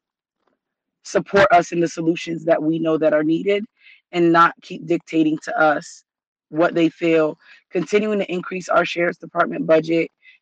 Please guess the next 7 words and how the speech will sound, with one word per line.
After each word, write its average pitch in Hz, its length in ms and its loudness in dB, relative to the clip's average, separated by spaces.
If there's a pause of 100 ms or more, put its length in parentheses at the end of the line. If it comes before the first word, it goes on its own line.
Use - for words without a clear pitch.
and 170 120 2
our 165 120 4
policing 165 480 -2
budget 160 340 0
doesn't 160 380 0 (100)
create 160 300 -4
safety 156 640 -6